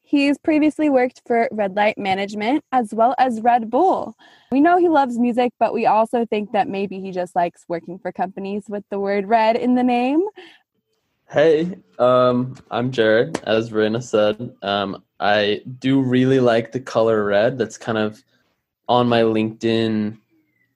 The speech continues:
Speaker 2: job search, uh, preferences. It
Speaker 1: Filter.
Speaker 2: kinda just popped that. Yeah, the filter. I just have to do anything with red. So if anyone
Speaker 1: Oh,
Speaker 2: has any
Speaker 1: wow.
Speaker 2: recommendations, I mean, besides the fact that, yes, I'm, I'm a paid freelancer in the music industry, I, I am looking for work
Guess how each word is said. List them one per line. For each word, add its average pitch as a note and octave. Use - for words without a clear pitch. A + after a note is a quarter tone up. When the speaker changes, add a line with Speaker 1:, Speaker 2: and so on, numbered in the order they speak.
Speaker 2:
job B2
search, -
uh, C3+
preferences. D#3
It -
Speaker 1:
Filter. F3
Speaker 2:
kinda A#2
just A#2
popped A#2
that. A#2+
Yeah, A2+
the A2+
filter. A2+
I G#2+
just A#2
have B2
to B2
do A2+
anything A2
with G2+
red. G2
So F#2
if -
anyone B2+
Speaker 1:
Oh, -
Speaker 2:
has C3+
any B2
Speaker 1:
wow. G#2+
Speaker 2:
recommendations, A#2+
I B2+
mean, B2+
besides C3
the C3
fact B2+
that, A2+
yes, G2+
I'm, F2+
I'm B2+
a B2
paid B2
freelancer G#2+
in G#2+
the G#2
music G#2
industry, G2
I, G2
I A2
am A2
looking G#2
for G2+
work G2